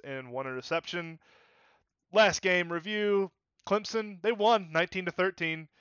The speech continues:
D J Uiagalelei, thirteen for twenty-eight, two hundred seven yards, no touchdowns, no interceptions. Clemson's not good, guys. They fall out of the top twenty-five in the A P poll for the first time since two thousand fourteen, I believe.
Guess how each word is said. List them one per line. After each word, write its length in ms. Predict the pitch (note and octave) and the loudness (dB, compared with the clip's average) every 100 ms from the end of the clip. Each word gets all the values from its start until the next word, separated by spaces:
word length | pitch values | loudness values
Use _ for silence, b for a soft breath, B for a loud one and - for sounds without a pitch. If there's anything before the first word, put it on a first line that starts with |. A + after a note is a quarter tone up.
| b b b | b b b
D 140 | B2+ F3+ | -4 0
J 220 | F#3+ F#3 | 2 4
Uiagalelei, 880 | F#3 F3+ E3 F3 F#3+ F#3+ G3+ G3+ G3 _ _ _ | 2 4 4 4 4 6 6 4 -4 _ _ _
thirteen 340 | F#3 F3+ F#3 | -2 -2 -6
for 140 | F3+ E3 | -8 -12
twenty-eight, 500 | D3+ E3+ E3+ F3 - | -8 -4 -2 -2 -4
two 80 | E3+ | -6
hundred 240 | E3+ E3 | -6 -4
seven 300 | - E3 D#3+ | 0 -2 0
yards, 500 | D#3 D#3+ E3 - - _ | 0 2 0 -4 -16 _
no 120 | C#3 | -6
touchdowns, 480 | D3+ D3+ - D#3 D3 | -4 -4 -2 -4 -4
no 60 | C3+ | -6
interceptions. 680 | C#3+ C#3+ C#3+ - D#3 D3 - b b - | -6 0 0 0 -8 -14 -18 b b -4
Clemson's 380 | G3+ - B2 | -4 -4 -8
not 160 | B2 B2+ | -6 -4
good, 180 | B2+ C3 | -6 -6
guys. 380 | A#2 A#2+ - - _ _ _ _ _ _ _ _ _ _ _ - | -6 -6 -8 -16 _ _ _ _ _ _ _ _ _ _ _ 0
They 120 | F3 | 2
fall 260 | F3 F3+ F3 | 6 6 6
out 80 | |
of 80 | F3 | 4
the 40 | D3+ | 0
top 240 | E3 D#3 | -2 -2
twenty-five 460 | E3 D#3+ E3 E3 D3+ | -4 -4 2 2 2
in 60 | |
the 160 | D3 D#3+ | -2 -4
A 20 | |
P 180 | D#3 D#3+ | -4 -6
poll 280 | D#3+ D#3+ D3+ | -2 -2 -2
for 80 | |
the 100 | B2+ | -10
first 340 | B2 D#3 D#3 - | -6 -4 -4 -2
time 360 | D#3 D#3 D#3 | -2 0 -2
since 240 | D3+ B2+ - | -8 -14 -16
two 240 | - E3 | -12 -6
thousand 280 | D#3 D3+ C3+ | 0 0 -2
fourteen, 520 | - - - - D3+ | -6 -6 -6 -8 -4
I 80 | D#3+ | -2
believe. 360 | E3 E3+ F3 | -2 0 -2